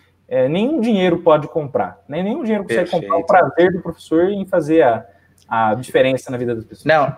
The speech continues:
Speaker 2: é, é muito, é muito legal quando a gente encontra os nossos alunos tempos depois e eles vêm com aquela gratidão e falam assim, "Nossa, hoje eu tenho um emprego porque,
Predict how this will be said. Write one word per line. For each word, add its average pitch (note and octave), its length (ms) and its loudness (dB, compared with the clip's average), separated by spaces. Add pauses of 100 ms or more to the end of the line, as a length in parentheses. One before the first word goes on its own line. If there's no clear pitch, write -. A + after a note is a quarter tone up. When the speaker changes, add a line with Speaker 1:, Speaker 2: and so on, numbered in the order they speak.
Speaker 2:
é, B2+ 300 2
é C3+ 40 6
muito, F#3 260 4
é C3 120 6
muito E3+ 200 2
legal C#3+ 360 4
quando D3 160 0
a B2+ 60 2
gente C3 280 -4
encontra A#2+ 720 0
os G#2 140 -10
nossos B2 360 -2
alunos A#2 540 -2
tempos C#3 300 -4
depois B2+ 560 2
e B2+ 60 0
eles D3+ 260 -2
vêm D3+ 200 0
com G#3+ 80 -2
aquela E3+ 220 2
gratidão D#3 320 -2
e - 20 -12
falam E3+ 140 0
assim, F3+ 140 -6
"Nossa, F3+ 420 0
hoje F3+ 160 2
eu F#3+ 40 -6
tenho G3+ 180 -2
um - 20 2
emprego F#3+ 720 2
porque, F#3 600 2